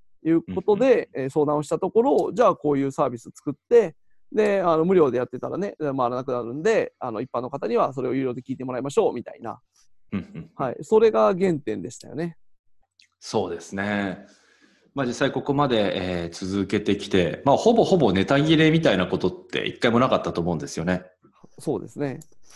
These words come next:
Speaker 2: うん。大体日々、神谷さん何かしら、あー、どこかしら行ったり、誰かしらあた-、会ったり、ね、えー、まあ、意識改革大学の活動を、おー、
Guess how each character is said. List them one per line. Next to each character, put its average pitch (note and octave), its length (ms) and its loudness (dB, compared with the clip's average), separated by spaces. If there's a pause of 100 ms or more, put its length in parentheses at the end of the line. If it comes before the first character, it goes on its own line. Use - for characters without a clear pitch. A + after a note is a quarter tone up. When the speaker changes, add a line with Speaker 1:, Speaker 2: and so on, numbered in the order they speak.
Speaker 2:
う - 40 -18
ん。 - 260 -18 (280)
大 G#2+ 120 0
体 G#2+ 140 2
日 A2+ 100 4
々、 F2 240 0
神 F#2 160 -4
谷 F2 40 -8
さ D#2 120 -6
ん D#2 80 -10
何 F2+ 220 -4
か F2+ 120 -8
し - 120 -8
ら、 F2+ 220 -8 (420)
あ E2 500 -4
ー、 - 20 -8
ど F#2 120 -4
こ F#2+ 100 0
か F#2 120 -2
し - 120 -4
ら F2+ 200 4
行 - 100 0
っ - 120 -10
た F2+ 100 0
り、 D#2+ 320 -8
誰 F2+ 140 -4
か F2+ 80 -8
し F#2+ 100 -6
ら F#2 80 0
あ F2+ 60 -2
た-、 - 320 -2
会 G2 100 -2
っ - 80 -20
た E2+ 80 -2
り、 B1+ 220 -10 (840)
ね、 F2+ 260 -2
え E2 320 -4
ー、 - 40 -6
ま G#2+ 260 -2
あ、 - 60 -16
意 G2 100 0
識 - 380 -6
改 G#2+ 240 0
革 G#2+ 260 0
大 A2+ 220 2
学 F#2 300 -2
の D2+ 100 -6
活 - 320 -12
動 F2 140 -2
を、 E2+ 1500 0
お - 40 -12
ー、 - 20 -20